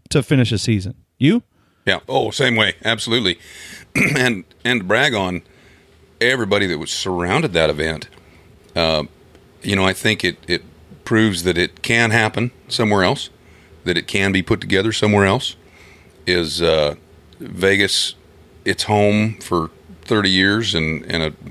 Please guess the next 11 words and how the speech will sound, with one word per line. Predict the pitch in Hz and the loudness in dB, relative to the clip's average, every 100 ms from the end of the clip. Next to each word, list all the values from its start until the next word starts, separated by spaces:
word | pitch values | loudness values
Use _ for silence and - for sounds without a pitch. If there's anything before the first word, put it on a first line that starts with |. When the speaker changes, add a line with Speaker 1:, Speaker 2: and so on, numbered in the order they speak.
| - | -6
Speaker 2:
natural | 95 98 101 90 | -2 -2 -2 -6
fit | - 104 101 | -2 -2 -2
and | 95 | -2
a | 85 | -2
wonderful | 90 95 90 82 | -2 -2 -4 -4
place | 92 92 | -2 -2
to | - | -2
be? | 98 104 | -4 -2
Absolutely. | 104 85 90 104 - - - - - - - - - | -4 -2 -4 -4 -8 -18 -20 -20 -20 -20 -20 -20 -10
But, | 95 90 - - | -2 0 -2 -2
uh, | 82 82 | 0 0